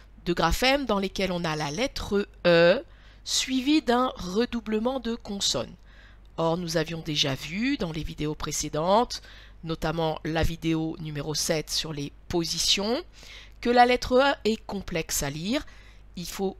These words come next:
comprendre quand est-ce qu'elle va faire le son « est ». Et de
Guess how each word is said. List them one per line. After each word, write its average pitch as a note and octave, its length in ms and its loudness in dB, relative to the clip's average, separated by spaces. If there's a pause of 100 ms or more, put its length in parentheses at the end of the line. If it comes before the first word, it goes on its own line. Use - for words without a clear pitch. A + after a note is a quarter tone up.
(100)
comprendre F#3 580 -2
quand F3 220 -6
est-ce F#3+ 180 -2
qu'elle D#3+ 160 -2
va - 120 4
faire G#3+ 280 2
le G3+ 200 -2
son « - 360 -2 (160)
est ». D#3+ 180 0 (920)
Et B3+ 100 0 (2750)
de D#3+ 340 2